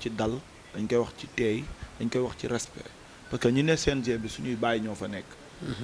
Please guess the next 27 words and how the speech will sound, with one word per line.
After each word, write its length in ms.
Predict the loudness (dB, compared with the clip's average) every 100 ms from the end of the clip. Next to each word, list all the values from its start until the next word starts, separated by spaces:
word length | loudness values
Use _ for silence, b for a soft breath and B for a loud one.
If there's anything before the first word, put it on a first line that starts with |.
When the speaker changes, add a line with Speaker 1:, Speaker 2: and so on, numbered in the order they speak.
| -2 4
Speaker 1:
Mais 180 | 6
nag 140 | 6 2
nit 220 | 2 0 2
ki 260 | 2 2 -4 -12 -18 -20 -20 -8
munoo 400 | 2 4 6 8
yow 260 | 10 10 8 4
jiite 260 | 2 8 8
mbooloo 520 | 8 6 8 8 6
ba 100 | 6
pare 260 | 0 0 0
nekk 200 | 0 -2 -6 -10 -4
ku 80 | 4
ci 100 | 8
Speaker 2:
Kenn 100 | 8
Speaker 1:
nekk 80 |
Speaker 2:
mënu 80 | 8
Speaker 1:
yaa 120 | 8 8
Speaker 2:
ko. 40 | 4
Speaker 1:
koy 60 | 0
sàqal 440 | 0 -2 2 0
li 80 | 2
muy 140 | 2 4
wax 200 | 4 0 -10 B B
wala 200 | 6 6
ni 100 | 6
muy 140 | 6 6
doxalee. 340 | 4 0 -2